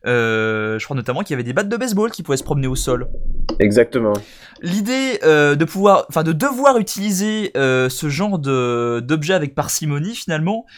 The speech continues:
Speaker 1: euh, ça représente un certain défi pour le joueur. Et le fait qu'on ne les retrouve plus, euh, tellement aujourd'hui, justement, euh, et on va y revenir après,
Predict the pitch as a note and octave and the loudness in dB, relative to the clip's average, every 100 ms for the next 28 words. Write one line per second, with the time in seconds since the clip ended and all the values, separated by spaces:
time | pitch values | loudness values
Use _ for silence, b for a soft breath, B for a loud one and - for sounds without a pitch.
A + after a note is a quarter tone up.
0 | B - C3+ B2+ A#2+ A#2 A#2 A2+ A2+ A2 | B -4 0 2 2 0 0 -2 -2 -4
1 | G#2+ G#2+ G#2+ - - - C#3+ G3+ D3 D3+ | -4 -6 -6 -6 -6 -6 -4 -4 -4 -4
2 | C#3+ F#3+ D#3+ D#3 F3 - D3 C#3+ C3 C3+ | -4 -4 -2 -4 -8 -6 -4 -4 -4 -6
3 | D#3 - - F#3+ G3 - _ _ _ _ | -6 -10 -4 -2 -2 -6 _ _ _ _
4 | _ - D3+ A#3 A#3 B3+ A#3+ - - B2+ | _ -8 -4 -4 -4 -4 -4 -4 -4 -4
5 | b b b _ B3 C#4+ B3+ G3+ F#3+ F3+ | b b b _ -2 0 2 4 4 2
6 | - F3+ - - F3 E3+ E3+ E3+ - - | -2 -6 -6 -10 -8 -6 -4 -6 -8 -4
7 | A#2+ A#2 A2+ A2 A2 A2 A2+ - C#3+ C#3+ | -2 -2 -2 -4 -4 -6 -8 -4 -4 -2
8 | D3 C#3+ - C#3+ C#3 D3+ C#3 C#3+ D#3 D#3 | -2 -4 -4 -2 0 0 -2 -4 -4 -6
9 | D3 b _ B2+ E3 D#3+ E3 E3 D3+ A#2+ | -10 b _ -4 0 2 2 0 -4 0
10 | A2+ G#2+ G#2 G#2 G#2 G2+ F#2+ F2+ A2 G#2+ | 0 0 0 -2 -2 -2 -4 -4 -4 -2
11 | G#2+ G#2+ A2 A#2+ A#2 F3 - C3+ | -2 -2 -2 0 0 0 0 0